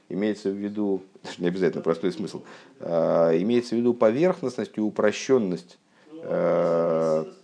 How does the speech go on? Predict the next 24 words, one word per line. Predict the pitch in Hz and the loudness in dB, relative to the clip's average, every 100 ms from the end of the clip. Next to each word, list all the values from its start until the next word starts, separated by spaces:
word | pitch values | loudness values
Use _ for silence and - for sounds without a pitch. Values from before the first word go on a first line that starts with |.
| - | -6
то, | 98 | -4
что | 90 95 | -4 -6
называется, | 90 95 90 85 - 85 | -4 0 2 0 -2 -6
наверное, | 78 78 78 | -2 -2 -4
пшетлах | - 98 - 82 - _ _ - 180 | -4 -4 -4 -8 -12 _ _ -20 -16
на, | 80 85 78 71 - | -10 -8 -6 -8 -8
на | 80 | -4
идиш. | 82 139 113 - - _ - - | -4 -4 -6 -10 -20 _ -20 -10
Э, | 90 | -4
то | 90 | 0
есть | 98 | 0
вот | 113 120 | 0 0
такое | 98 98 107 | -2 2 4
вот, | 95 95 90 - - _ _ _ - - - - - _ - | 6 4 0 -16 -20 _ _ _ -20 -20 -20 -20 -20 _ -8
эм, | 92 92 92 92 92 92 92 90 87 - - - - - - - - - - - _ _ _ _ _ _ _ - - - - _ _ _ 156 131 127 - - _ _ - | -2 0 2 4 6 6 4 -2 -8 -18 -20 -20 -20 -20 -18 -18 -20 -20 -20 -20 _ _ _ _ _ _ _ -20 -20 -20 -20 _ _ _ -20 -20 -20 -20 -20 _ _ 2
наверное, | 113 120 104 | 6 6 4
это | 92 127 | 2 0
лучше | 120 107 | 0 2
понятно | 107 98 98 | 2 2 2
даже | 104 101 | 2 2
из | - 123 - | -2 -2 6
того, | 110 110 117 | 6 8 4
что | 104 - 107 104 95 - | 0 2 6 8 8 6
Ребе | 101 101 92 92 | 6 6 6 4